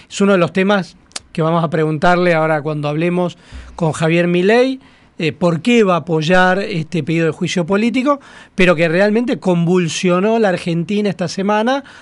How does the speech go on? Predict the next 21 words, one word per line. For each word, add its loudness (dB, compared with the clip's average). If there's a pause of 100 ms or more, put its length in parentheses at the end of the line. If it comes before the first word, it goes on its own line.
(200)
junto 0
con, 2 (400)
hay 2
que 0
decirlo, 0 (600)
las -2 (540)
manifestaciones -4
que -4
hace -2
el -4
kirchnerismo -2 (500)
para 4
apoyar 0 (100)
a -6
Cristina -2
Kirchner. -6 (540)
Eh, -6
hoy 4
veía 2
que 2
pusieron, 0